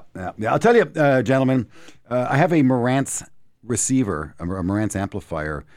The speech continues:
uh, circa nineteen eighty-one, uh, in my office. Uh, my brother, uh, forty years ago, paid about eleven hundred dollars for that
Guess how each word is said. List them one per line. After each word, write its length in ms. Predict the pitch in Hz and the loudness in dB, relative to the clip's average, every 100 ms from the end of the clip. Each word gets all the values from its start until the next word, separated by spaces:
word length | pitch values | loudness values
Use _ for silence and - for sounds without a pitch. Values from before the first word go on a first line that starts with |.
| - | -20
uh, 160 | 78 85 | -10 -8
circa 320 | - 127 - | -4 -4 -2
nineteen 400 | 95 98 101 107 | -2 -2 -2 -2
eighty-one, 600 | 98 92 85 85 82 78 | -2 -2 -4 -4 -4 -6
uh, 280 | 69 73 71 - | -8 -10 -12 -10
in 280 | 98 98 - | -4 -4 -4
my 200 | 80 78 - | -6 -8 -8
office. 640 | 87 95 - 123 - - - - _ _ | -6 -6 -6 -6 -8 -14 -20 -20 _ _
Uh, 360 | 82 90 87 87 | -8 -6 -4 -2
my 140 | 123 | 0
brother, 420 | 104 190 175 131 - - | 2 2 2 0 -6 -10
uh, 400 | 104 101 98 92 | -4 -2 -2 -4
forty 300 | - 143 131 | -2 -2 0
years 220 | 113 117 | -2 -2
ago, 160 | 104 92 | -2 -4
paid 200 | - 113 | -2 -2
about 220 | 101 95 | -2 -4
eleven 400 | 95 95 104 110 | -4 -4 -4 -6
hundred 320 | 95 113 101 | -6 -2 -2
dollars 320 | 87 87 85 | -2 -4 -6
for 100 | - | -8
that 160 | 85 82 | -10 -10